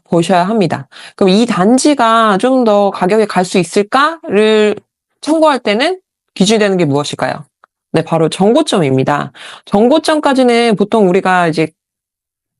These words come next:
이 해당 단지를 갖고 계신 분들은 "그 정도까지는 내가 가야지."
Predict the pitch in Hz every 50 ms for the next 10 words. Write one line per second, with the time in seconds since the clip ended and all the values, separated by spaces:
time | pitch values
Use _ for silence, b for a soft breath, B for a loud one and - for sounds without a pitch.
0 | _ _ - - 208 208 208 208 - - _ - 214 226 285 320 302 302 294 277
1 | 262 - 165 175 175 220 208 - 160 - - 208 180 156 - 190 185 165 160 156
2 | 160 185 214 208 165 165 B B B B B B - 214 247 285 294 302 302 302
3 | 269 277 240 185 180 190 196 - - 156 151 151 147 139 - - 147 139 -